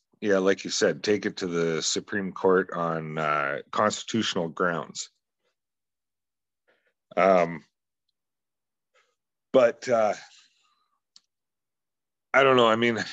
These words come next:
for a provincial politician to suggest that the prime minister repeal legislation that was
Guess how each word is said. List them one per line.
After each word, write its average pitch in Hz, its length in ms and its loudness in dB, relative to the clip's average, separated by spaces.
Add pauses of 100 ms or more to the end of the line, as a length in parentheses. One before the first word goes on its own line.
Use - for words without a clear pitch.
(120)
for 135 260 4
a 117 200 2
provincial 135 480 0
politician 117 680 0
to 104 120 -10
suggest 101 540 -2
that 90 260 0 (100)
the 85 120 -10
prime 101 300 -2
minister 110 640 -4 (600)
repeal 107 800 -2 (680)
legislation 92 840 -4
that 90 140 -8
was 76 340 -8